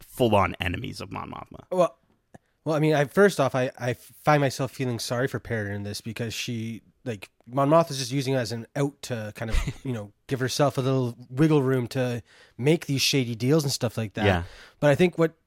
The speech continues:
Speaker 2: what's gonna happen is, again, the daughter is the one to be worried about because she's already been around kind of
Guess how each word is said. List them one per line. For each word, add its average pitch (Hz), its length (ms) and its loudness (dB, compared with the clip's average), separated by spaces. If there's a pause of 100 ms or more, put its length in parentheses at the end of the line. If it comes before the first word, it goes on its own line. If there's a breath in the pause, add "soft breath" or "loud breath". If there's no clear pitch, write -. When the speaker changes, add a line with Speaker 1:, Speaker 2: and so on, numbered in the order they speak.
(280)
Speaker 2:
what's 147 220 0
gonna 131 160 0
happen 123 400 -2
is, 107 100 -6
again, 117 400 -4
the 117 120 -6
daughter 139 380 4
is 123 120 2
the 127 60 -2
one 127 100 0
to 117 80 -2
be 113 80 -4
worried 113 300 0
about 104 220 -4
because 104 200 -8
she's 147 320 0
already 139 220 4
been 127 160 0
around 120 340 0
kind 117 180 -6
of 110 140 -14